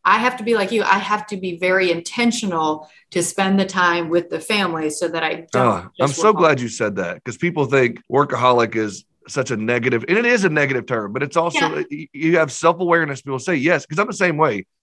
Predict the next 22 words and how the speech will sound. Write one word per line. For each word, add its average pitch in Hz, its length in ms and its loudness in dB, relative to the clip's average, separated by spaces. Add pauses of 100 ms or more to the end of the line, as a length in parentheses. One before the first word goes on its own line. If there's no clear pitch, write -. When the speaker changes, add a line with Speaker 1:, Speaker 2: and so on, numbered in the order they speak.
(140)
Speaker 2:
And 147 80 -4
there's 143 100 -4
so 196 100 0
many 196 140 2
times 160 240 2
my 139 140 0
wife, 135 360 2
people 135 240 -2
listen 135 280 -4
to 117 60 -2
the 113 40 -10
show, 131 160 0
they 113 140 -2
know 143 240 0
her 104 180 0
and 104 100 -2
they 104 60 -4
love 135 220 0
her. 113 200 -2 (440)
She'll 185 240 0
be 175 120 4
like, 147 320 4